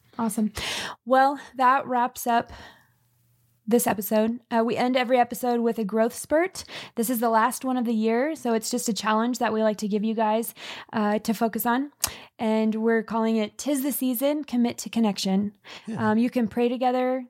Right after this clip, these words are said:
Speaker 1: you can hold hands, write a note, or
Speaker 2: Go
Speaker 1: leave
Speaker 2: on
Speaker 1: it
Speaker 2: date
Speaker 1: on a
Speaker 2: nights.
Speaker 1: pillow <laughs> for each other. You can go on a date night. Um,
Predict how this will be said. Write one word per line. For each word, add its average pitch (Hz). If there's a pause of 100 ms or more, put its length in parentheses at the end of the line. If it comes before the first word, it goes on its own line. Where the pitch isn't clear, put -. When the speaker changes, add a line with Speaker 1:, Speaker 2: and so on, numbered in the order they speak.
(140)
Speaker 1:
you 208
can 190
hold 190
hands, 254
write 208
a 202
note, 233
or 220
Speaker 2:
Go 208
Speaker 1:
leave 214
Speaker 2:
on 220
Speaker 1:
it 226
Speaker 2:
date 226
Speaker 1:
on 220
a 180
Speaker 2:
nights. - (140)
Speaker 1:
pillow 233
<laughs> 214
for 233
each 226
other. 240 (240)
You 202
can 233
go 226
on 226
a 226
date 226
night. 240 (320)
Um, 220